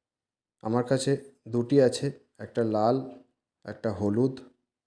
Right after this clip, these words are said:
একটা হলুদ যেটা হচ্ছে ড্রাফট ভ্যারাইটি। এগুলোকে অনেকে আবার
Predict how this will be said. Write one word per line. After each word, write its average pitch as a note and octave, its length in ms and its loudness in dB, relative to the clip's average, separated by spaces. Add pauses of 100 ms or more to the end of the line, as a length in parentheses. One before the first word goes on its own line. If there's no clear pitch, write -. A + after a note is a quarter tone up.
(960)
একটা A2 340 0
হলুদ A#2+ 480 2 (580)
যেটা A2 340 -4
হচ্ছে A2+ 300 -4 (280)
ড্রাফট A#2+ 340 2
ভ্যারাইটি। A#2+ 420 2 (1700)
এগুলোকে B2 440 0 (1300)
অনেকে A#2 340 0
আবার A#2+ 240 6